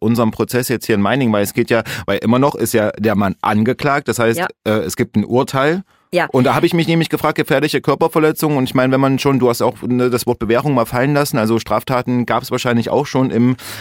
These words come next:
Speaker 1: ähm, Zentralregisterauszug,
Speaker 2: Ja.
Speaker 1: heißt das so? Strafregisterauszug?
Speaker 2: Ja. Ja, alles richtig.
Speaker 1: Alles richtig.
Speaker 2: <laughs>
Speaker 1: Ähm, das heißt, könnte man ja auch, äh, theoretisch ins Gefängnis gehen, ne, für eine schwere Körperverletzung?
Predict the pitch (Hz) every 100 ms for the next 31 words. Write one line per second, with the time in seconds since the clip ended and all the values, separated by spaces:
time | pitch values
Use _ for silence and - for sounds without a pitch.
0 | - - 92 117 120 117 117 110 123 -
1 | 120 123 120 107 131 208 110 - 139 -
2 | 160 151 131 147 165 151 - 127 160 143
3 | - 117 139 156 151 185 - - 185 165
4 | - 165 - 151 110 104 117 120 139 -
5 | 440 113 117 113 117 113 113 117 117 131
6 | - 143 123 139 143 127 127 - 113 -
7 | - - 131 127 - 127 - 135 156 196
8 | 185 90 - 95 98 139 - 123 117 -
9 | 117 117 - 123 135 156 143 - 175 202